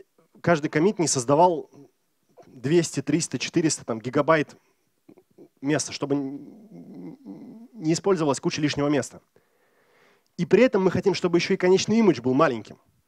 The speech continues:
Ну, то есть мы вроде как хотим закэшировать, э, всё, что ставим, но, <laughs> но хотим, но не хотим кэшировать. Ну и, э, как бы, чтобы это решить, нам нужен, э, ну, вообще, ф-,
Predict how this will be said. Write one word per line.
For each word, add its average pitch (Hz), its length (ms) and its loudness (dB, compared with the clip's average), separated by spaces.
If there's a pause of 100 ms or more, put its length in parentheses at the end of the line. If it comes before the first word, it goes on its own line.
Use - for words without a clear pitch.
(560)
Ну, 135 80 -8
то 165 80 0
есть 160 240 -4
мы 165 120 4
вроде 185 220 4
как 160 140 0
хотим 175 240 2
закэшировать, 214 680 2 (460)
э, 156 380 -6
всё, - 180 -2
что 151 160 -4
ставим, 127 360 2
но, 170 300 4 (240)
<laughs> 156 200 -4
но 143 240 0
хотим, 147 800 -2
но 147 80 2
не 170 100 2
хотим 175 260 -2
кэшировать. 110 560 -8 (840)
Ну 190 280 4 (100)
и, 185 460 0 (160)
э, 143 360 4 (500)
как 147 180 -10
бы, 143 80 -4
чтобы 175 240 0
это 170 140 0
решить, 165 280 -2
нам 143 160 4
нужен, 160 360 2 (840)
э, - 180 -20 (100)
ну, 170 160 -2
вообще, 135 240 -2
ф-, - 460 -20